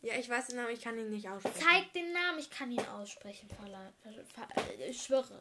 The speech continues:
Speaker 2: wenn ich den Namen nicht aussprechen kann, dann ist dieser Name verflucht. Welcher ist das? Love Nuan Titi. Love Nuan Titi. Das ist der Song.
Speaker 1: Okay.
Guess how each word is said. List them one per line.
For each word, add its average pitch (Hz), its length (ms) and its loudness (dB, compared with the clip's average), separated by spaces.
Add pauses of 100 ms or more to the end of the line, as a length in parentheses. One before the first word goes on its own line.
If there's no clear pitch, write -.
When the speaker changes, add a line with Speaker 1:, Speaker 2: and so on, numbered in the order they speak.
(120)
Speaker 2:
wenn 247 140 -2
ich 277 100 -6
den 254 120 -4
Namen 262 200 2
nicht 240 160 -6
aussprechen 240 520 -2
kann, 254 220 0
dann - 180 0
ist - 240 -8 (480)
dieser 247 260 2
Name 220 240 2
verflucht. 233 540 -10 (1300)
Welcher 254 340 12
ist - 160 4
das? 311 300 6 (2750)
Love 285 680 12 (160)
Nuan 269 1160 12 (120)
Titi. 196 640 6 (600)
Love 349 500 12
Nuan 349 320 6
Titi. 196 440 0 (480)
Das 285 140 6
ist 285 140 -2
der 226 100 4
Song. 180 360 -6 (340)
Speaker 1:
Okay. 190 320 -8